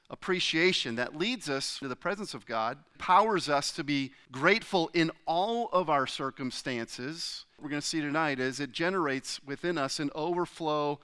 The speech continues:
of generosity. A heart of gratitude leads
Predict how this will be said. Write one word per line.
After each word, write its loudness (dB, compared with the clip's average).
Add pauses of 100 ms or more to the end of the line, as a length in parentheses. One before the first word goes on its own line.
(260)
of -2
generosity. 4 (300)
A 2
heart 6
of 0
gratitude 4
leads -2